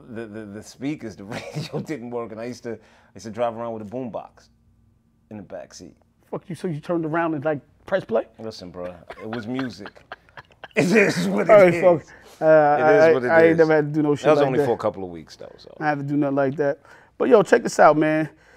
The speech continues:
Speaker 2: <laughs> Before we go on, 'cause I didn't have this as a topic, but I seen it,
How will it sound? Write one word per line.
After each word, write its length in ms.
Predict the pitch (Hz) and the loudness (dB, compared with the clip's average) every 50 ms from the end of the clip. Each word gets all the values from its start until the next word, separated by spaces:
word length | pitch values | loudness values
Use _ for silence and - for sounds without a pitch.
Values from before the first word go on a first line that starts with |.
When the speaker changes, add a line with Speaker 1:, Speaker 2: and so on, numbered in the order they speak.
| _ _ _ _ _ _ _ _ _ - | _ _ _ _ _ _ _ _ _ 0
Speaker 2:
<laughs> 380 | - - 269 254 220 269 233 | 4 6 8 10 10 8 8
Before 300 | 196 202 - - 285 277 262 | 6 2 0 2 2 2 2
we 80 | 254 | 2
go 140 | 202 214 220 | 0 0 0
on, 80 | 214 196 | 0 0
'cause 100 | 160 160 | 0 2
I 100 | 196 220 | 2 2
didn't 140 | 226 214 196 | 4 4 2
have 140 | 202 196 180 | 2 0 0
this 160 | 170 - - | -2 -6 -6
as 80 | 165 151 | -6 -6
a 80 | 151 | -6
topic, 460 | - - - 170 165 160 175 160 143 170 | -4 0 2 4 4 4 2 -2 -8 -6
but 140 | 147 147 147 | -4 -2 -2
I 80 | 147 143 | -2 -2
seen 400 | - - - 185 185 180 175 165 | -4 -6 -6 -4 -2 0 0 0
it, 180 | 147 147 - | -2 -4 -6